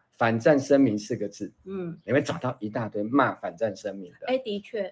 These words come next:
Speaker 1: 可是你找不到反战声明的正本，
Speaker 2: 本文。
Speaker 1: 本文，它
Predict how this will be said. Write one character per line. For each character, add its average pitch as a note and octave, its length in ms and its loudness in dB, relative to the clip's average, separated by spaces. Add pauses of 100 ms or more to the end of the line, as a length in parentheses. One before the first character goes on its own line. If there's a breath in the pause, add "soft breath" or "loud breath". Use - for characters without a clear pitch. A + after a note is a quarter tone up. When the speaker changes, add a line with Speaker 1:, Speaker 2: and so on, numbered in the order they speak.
(100)
Speaker 1:
可 A2+ 80 0
是 D#3+ 100 8
你 C3 300 4
找 A2+ 240 4
不 A#2+ 100 -4
到 C#3+ 200 8
反 F#2 220 -4
战 A#2 160 2
声 A2+ 220 2
明 A2+ 240 -2 (140)
的 F#2+ 260 -8
正 - 240 2
本， G3 140 4
Speaker 2:
本 F3 160 0
文。 E3+ 440 -2
Speaker 1:
本 - 280 -4
文， - 120 -14 (160)
它 A#3 140 -14